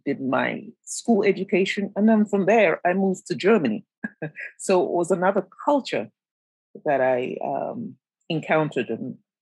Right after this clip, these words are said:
um, adapted in some ways. Then I went back to England, and then from England, I came to Netherlands. So I've been moving around, and in every place that I have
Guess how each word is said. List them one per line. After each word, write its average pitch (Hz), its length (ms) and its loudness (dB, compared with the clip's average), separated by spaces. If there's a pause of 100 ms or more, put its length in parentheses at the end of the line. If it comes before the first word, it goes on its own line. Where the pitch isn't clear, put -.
um, 127 420 -4
adapted 170 560 -4
in 123 160 -2
some 151 320 -4
ways. - 540 -2 (680)
Then 160 100 0
I 151 40 2
went 139 220 -2
back 135 180 0
to - 120 -2
England, 196 600 4
and 151 140 -4
then 147 160 -2
from 147 260 -8
England, 180 400 4
I 151 160 4
came 160 160 -4
to 156 100 -12
Netherlands. 151 440 -2
So - 120 0
I've 180 160 0
been 160 240 -2
moving 202 560 4
around, 165 540 0 (220)
and 143 320 0
in 165 200 -4 (160)
every 196 360 2
place 220 560 0
that 143 200 2
I 151 200 4
have 147 260 -2